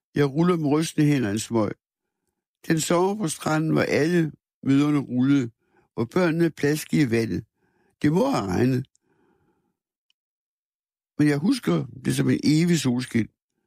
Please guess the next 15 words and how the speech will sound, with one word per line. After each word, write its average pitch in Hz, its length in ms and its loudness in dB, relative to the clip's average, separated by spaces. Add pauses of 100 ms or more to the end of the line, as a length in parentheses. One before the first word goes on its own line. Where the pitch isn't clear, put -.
(600)
Jeg 147 140 0
gnider 175 280 2
på - 100 -6
træhesten. 131 760 -2 (560)
Kan 147 140 0
han 147 80 4
ikke 147 120 2
bare 151 200 -4
forsvinde? 123 540 -2 (1600)
Han 147 120 0
kan 151 160 -2
tilsyneladende 190 800 2
bevæge 151 440 0
sig, 127 260 -2
så, - 260 -10